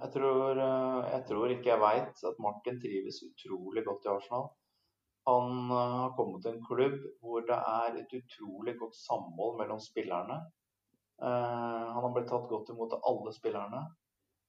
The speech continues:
Det er ikke, det er ikke den, eh, hva skal vi si, altså,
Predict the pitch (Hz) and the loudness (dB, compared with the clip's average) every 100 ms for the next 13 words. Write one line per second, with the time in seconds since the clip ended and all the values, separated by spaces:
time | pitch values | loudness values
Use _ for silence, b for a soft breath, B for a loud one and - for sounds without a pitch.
0 | _ _ - 123 - - _ _ - 143 | _ _ -2 -2 -2 -12 _ _ -4 -4
1 | 143 - _ - 123 - - 123 120 _ | -6 -14 _ -6 -6 -6 -14 -20 -20 _
2 | _ 113 123 120 127 101 104 104 113 117 | _ -4 -4 -6 -12 -6 -4 -4 -6 -8
3 | 117 117 113 113 113 113 113 113 _ _ | -4 -4 -4 -4 -6 -8 -12 -20 _ _
4 | _ _ _ - 110 - 110 107 117 120 | _ _ _ -12 -12 -8 -10 -8 -8 -8
5 | 123 - 113 117 113 113 - | -8 -8 -4 -2 -2 -6 -14